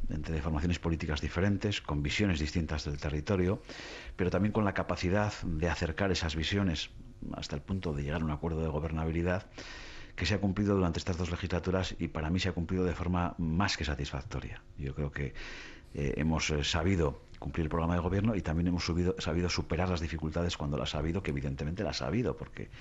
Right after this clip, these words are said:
las tiene que haber en un gobierno compartido, ¿no? Pero las hemos resuelto dialogando, hablando, con calma, con tranquilidad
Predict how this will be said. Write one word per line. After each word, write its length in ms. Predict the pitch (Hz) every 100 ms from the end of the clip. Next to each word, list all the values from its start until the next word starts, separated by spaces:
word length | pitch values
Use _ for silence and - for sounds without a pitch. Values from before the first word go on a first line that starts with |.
| - -
las 160 | 73 73
tiene 220 | 104 95
que 80 | 80
haber 320 | 78 92 - -
en 140 | 69 73
un 80 |
gobierno 340 | 71 71 69 65
compartido, 540 | 65 64 73 85 69
¿no? 100 | 69 - - - - -
Pero 180 | - 87
las 100 | 82
hemos 160 | 95
resuelto 680 | 92 85 95 92 104 90 71 69
dialogando, 720 | 76 76 78 98 117 123 85
hablando, 600 | 80 90 107 120 147 - - - -
con 180 | 76 71
calma, 380 | 87 104 131
con 120 | 98 78
tranquilidad 720 | 73 73 76 76 90 123